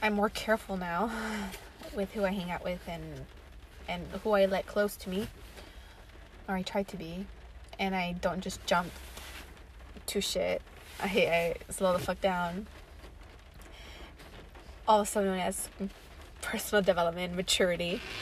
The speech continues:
Um, it's not easy to fucking be mature, mature, especially if you're like me, who's very impulsive and me gusta jugar con el juego, if you know what I mean.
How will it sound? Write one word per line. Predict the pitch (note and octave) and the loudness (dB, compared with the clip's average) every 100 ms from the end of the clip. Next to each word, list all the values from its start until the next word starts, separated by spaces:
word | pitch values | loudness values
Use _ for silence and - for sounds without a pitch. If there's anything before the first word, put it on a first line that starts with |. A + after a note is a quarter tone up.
| - - - - - - | -8 -8 -8 -8 -10 0
Um, | G3 F#3+ F3+ F3 F3 G3+ - - - | 2 4 2 -2 -4 -4 -8 -14 -4
it's | G#3+ G3+ | -2 2
not | C4 A3 | 2 4
easy | G#3 A3+ | 2 2
to | G#3 | -2
fucking | - A3 A#3 F#3 | -4 -4 0 2
be | |
mature, | F#3 - - F#3+ G3 - | 0 -2 -2 -2 -4 -6
mature, | G3 F#3+ - E3 | -4 -2 0 0
especially | F3+ - G3 - F#3+ F3+ | 0 -2 -4 -2 -2 0
if | |
you're | F3+ F3+ E3+ D3 - - - - | 2 2 2 -2 -8 -10 -10 2
like | F#3+ F#3 | 4 4
me, | F#3 F3+ | 0 0
who's | F#3+ F#3 | -2 0
very | F#3+ F3+ | 0 0
impulsive | F3+ F#3 G3 - F3 | 0 -2 -2 -2 -4
and | E3+ E3+ F3 - - - - - - - - - - - - - - - - - - | -4 -2 0 0 -2 -12 -12 -12 -14 -14 -12 -12 -12 -12 -12 -12 -12 -14 -14 -12 0
me | G3+ F#3+ | 2 4
gusta | F#3+ - | 0 -4
jugar | F#3+ F#3+ F#3 | -2 0 0
con | - G3 | -2 -4
el | F3+ - | -2 0
juego, | F3+ F3 F#3 G3+ | 2 0 2 4
if | - - G3+ | 2 0 -4
you | |
know | F#3 | -2
what | F#3 | -4
I | F#3 | -4
mean. | F3+ F3 F#3 | -8 -6 -6